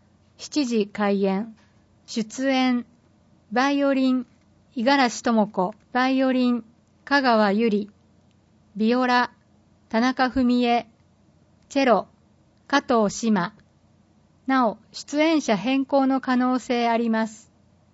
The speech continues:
プログラム、モーツァルト、リベルティメント、ケッ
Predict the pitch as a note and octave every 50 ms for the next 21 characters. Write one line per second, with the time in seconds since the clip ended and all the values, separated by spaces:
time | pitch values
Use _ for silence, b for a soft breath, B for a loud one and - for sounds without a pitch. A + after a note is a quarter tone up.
0 | _ _ _ _ _ _ _ _ _ _ - C4 C#4 D#4 D4 D4 C4 A#3 A3 G3+
1 | F#3+ F3+ F3+ - _ _ _ _ _ _ _ _ _ _ _ _ _ _ _ _
2 | _ _ _ - C#4 D#4 D#4+ D4+ - - A#3+ A3+ G#3+ G#3 F#3+ - - F#3+ F3+ G#3+
3 | - _ _ _ _ _ _ _ _ _ _ _ _ - A#3+ A3+ D#4 D#4 D4+ D4
4 | - C4 A#3+ A3+ A3 G#3+ G#3+ G#3 G#3+ - G3 F#3+ G3+ - _ _ _ - - C#4